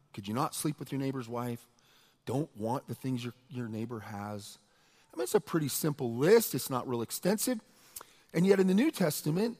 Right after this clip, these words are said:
we find a new commandment. God actually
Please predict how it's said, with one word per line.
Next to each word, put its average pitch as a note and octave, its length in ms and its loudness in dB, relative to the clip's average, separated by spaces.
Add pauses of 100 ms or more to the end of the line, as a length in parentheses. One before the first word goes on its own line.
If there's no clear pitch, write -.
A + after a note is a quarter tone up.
(160)
we F3+ 120 0
find C#3+ 480 0
a B2+ 80 0
new C#3+ 300 2
commandment. D#3+ 720 -2 (720)
God A3 340 4
actually D3+ 580 2